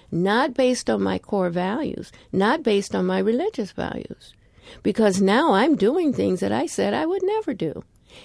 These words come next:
And the shame and guilt of that further alienates me, um, from this intimate relationship with God, because on some level,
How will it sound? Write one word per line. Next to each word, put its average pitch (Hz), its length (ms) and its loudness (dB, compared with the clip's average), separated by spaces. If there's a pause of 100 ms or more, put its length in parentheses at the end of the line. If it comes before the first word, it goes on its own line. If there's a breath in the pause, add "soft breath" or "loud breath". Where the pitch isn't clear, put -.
And 208 160 2
the 190 80 2
shame 269 480 0
and 196 200 -2
guilt 262 400 -2
of 226 180 -2
that 160 380 -4 (540 loud breath)
further 381 560 2
alienates 170 840 -4
me, - 300 -10 (960 loud breath)
um, 196 440 -4 (160)
from 196 380 2
this 190 340 0
intimate 190 480 0
relationship 170 760 -2
with 156 240 -4
God, 214 320 -2
because 185 320 -4
on 165 140 -2
some 339 320 0
level, 262 440 -2